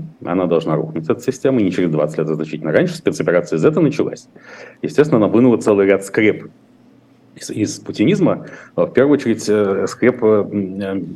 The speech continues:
мифолого-пропагандистских. То есть ста-, стало ясно, что в действительности все не так, как на самом деле, что система не так прочна. Но это ничего хорошего нам не сулит, потому что, естественно, эта система будет из последних сил закручивать гайки, чтобы, э, к-, как-то замедлить, не приостановить, конечно, а замедлить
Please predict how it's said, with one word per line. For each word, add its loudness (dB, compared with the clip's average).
мифолого-пропагандистских. 0
То -12
есть -14
ста-, -8
стало 2
ясно, 2
что -10
в -8
действительности -4
все 0
не 2
так, 0
как -4
на 0
самом 0
деле, -4
что -4
система 2
не 2
так 2
прочна. -2
Но 4
это 2
ничего 2
хорошего 4
нам 4
не 6
сулит, 2
потому -2
что, -2
естественно, 0
эта -4
система 0
будет 0
из -14
последних 0
сил 2
закручивать 0
гайки, 2
чтобы, -2
э, 4
к-, -10
как-то 2
замедлить, 4
не 0
приостановить, 2
конечно, 2
а 2
замедлить 2